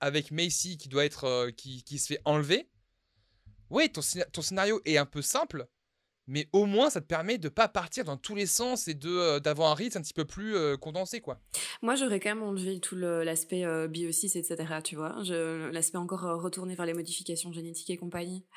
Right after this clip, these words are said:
Speaker 2: Comme j'ai dit tantôt,
Speaker 1: Mhm.
Speaker 2: je pense que je serais plus partie vers, euh, vers quelque chose de, au niveau écologique. Peut-être. Euh.
Speaker 1: Ouais, un truc plus écologique où justement tu as une compagnie qui veut juste garder, euh, les dinosaures en vie, euh, et cetera, sans faire de modifications.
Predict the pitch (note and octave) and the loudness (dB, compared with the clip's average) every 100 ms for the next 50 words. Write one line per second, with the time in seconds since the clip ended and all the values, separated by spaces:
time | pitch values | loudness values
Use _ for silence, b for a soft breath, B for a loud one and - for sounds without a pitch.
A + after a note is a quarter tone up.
0 | B B B B - A3 G#3+ G#3 A3 G#3+ | B B B B -2 0 0 -2 -2 0
1 | C4 C4 A3+ A#3 - G#3+ C#4 - A3 G#3+ | 0 -2 -2 -2 -2 -4 -2 -2 -2 -2
2 | - B3 G#3 G3 F#3+ F#3 F#3 F3+ F3+ F3+ | -4 -2 -2 -2 -2 -2 -2 -4 -4 -4
3 | G3 F#3+ A3+ G3 F#3+ F3+ F3 F3 F3+ F3+ | -2 -2 -2 -2 -4 -6 -6 -6 -6 -4
4 | G3 F#3+ G#3 G3+ G3 A3 - - _ - | -4 -2 -2 -2 -2 -4 -8 -10 _ -20
5 | B B B B B B B _ - G3+ | B B B B B B B _ -6 -4
6 | F#3+ G3 - - F#3 F#3 F3 F3 F3 F3 | -4 -4 -8 -4 -2 -2 -2 -2 -4 -8
7 | F3 F3+ F#3 F3+ D3 D#3+ D3+ D#3 D#3 E3 | -10 2 4 6 4 -2 -4 -2 0 4
8 | D#3 D3 A3 D3 C#3 - D#3+ G3+ C#3+ B2+ | 2 2 -2 -6 -8 -6 -6 -4 -6 -6
9 | C#3+ C#3+ D3 G3 - C3 B2+ A#2 F#3+ - | -6 -4 -4 -6 -8 -10 -8 -8 -10 -10
10 | A2+ C3+ B2+ C3 D3 C#3 - G#2 G2+ G2 | -8 -4 -4 -2 -2 -4 -4 -4 -4 -6
11 | - b b b b B2+ B2 C#3 C3+ C#3+ | -10 b b b b -12 -4 -2 2 2
12 | C3 - D3 C3 C#3+ D3 D3 D3 B2+ B2+ | 2 2 0 0 -4 -6 -2 2 2 0
13 | B2+ C3 D3+ D3 C#3 G#3+ G#3 F3+ D3+ C#3+ | -4 -4 2 2 2 0 0 0 -2 -6
14 | - - E3+ A3 | -8 -6 -4 -6